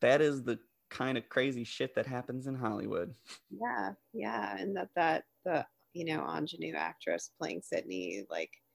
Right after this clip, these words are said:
Speaker 2: admits in her last moments that she
Speaker 1: I
Speaker 2: had
Speaker 1: love that
Speaker 2: fucked
Speaker 1: part.
Speaker 2: Milton to, like,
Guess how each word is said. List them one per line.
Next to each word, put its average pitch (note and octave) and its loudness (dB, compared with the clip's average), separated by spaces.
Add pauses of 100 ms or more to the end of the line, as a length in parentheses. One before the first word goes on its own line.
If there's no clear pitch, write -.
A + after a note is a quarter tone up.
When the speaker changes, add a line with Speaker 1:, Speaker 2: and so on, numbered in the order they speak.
(160)
Speaker 2:
admits E3 4
in D#3 4
her E3 2
last C#3+ 2
moments B2 -4
that - 0 (180)
she - -8 (640)
Speaker 1:
I A#2 2
Speaker 2:
had - 8
Speaker 1:
love G#2+ -2
that A2 2 (120)
Speaker 2:
fucked - 0
Speaker 1:
part. - -10 (220)
Speaker 2:
Milton D3 4 (100)
to, E3 2
like, D3 4